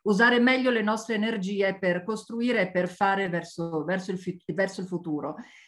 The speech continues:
Eh, quello che sentivo adesso dire da Renzo Codarini e anche dai precedenti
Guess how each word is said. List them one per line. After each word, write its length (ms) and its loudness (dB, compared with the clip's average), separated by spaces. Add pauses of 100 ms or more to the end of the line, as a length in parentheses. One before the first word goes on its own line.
(200)
Eh, 280 2
quello 240 2
che 100 2
sentivo 340 0
adesso 420 0
dire 300 0
da 120 2
Renzo 340 -2
Codarini 460 0
e 20 -2
anche 240 -2
dai 280 0
precedenti 1300 0